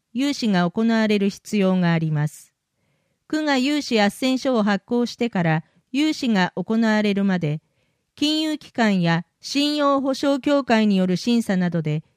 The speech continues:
一ヶ月程度かかりますので、金融機関と相談の上、余裕を持って問い合わせ先にお申し込みください。四月一日以降に融資が実行された場合は、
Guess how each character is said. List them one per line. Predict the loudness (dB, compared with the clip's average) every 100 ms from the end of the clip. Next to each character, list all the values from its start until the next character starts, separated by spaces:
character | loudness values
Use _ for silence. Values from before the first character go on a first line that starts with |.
| _
一 | -4 -4
ヶ | -2 -2
月 | -2 -6 -6
程 | -2 0
度 | 0
か | -2
か | 0
り | 0
ま | 2 0
す | 0
の | -2
で、 | -2 -4 -6 _ _ _ _
金 | -4 -2 0
融 | -2 -6
機 | -6
関 | -2 0 0
と | -2
相 | 0 0
談 | 0 2 2
の | 0 0
上、 | 0 -2 -6 _ _
余 | 2 2
裕 | 2 0
を | 0
持 | -2
っ | -6
て | -2 -2 -2 -4
問 | -2 0
い | 2
合 |
わ | 0
せ | -2 -2
先 | -2 0 0
に | 0 -2
お | 0
申 | 2 2
し | -2
込 | -4 -2
み | -2
く | -4
だ | -4 -4
さ | -4 -4
い。 | -6 _ _ _ _ _ _ _
四 | -4 0
月 | 2 0 -4 -4
一 | 0
日 | -2 -2 -4
以 | 0
降 | 2 4
に | 4
融 | 2 0
資 | 0
が | 0 0
実 | -2 -2
行 | -2 0
さ | 2
れ | 0
た | 0 0
場 | 2 2
合 | 0 0
は、 | 0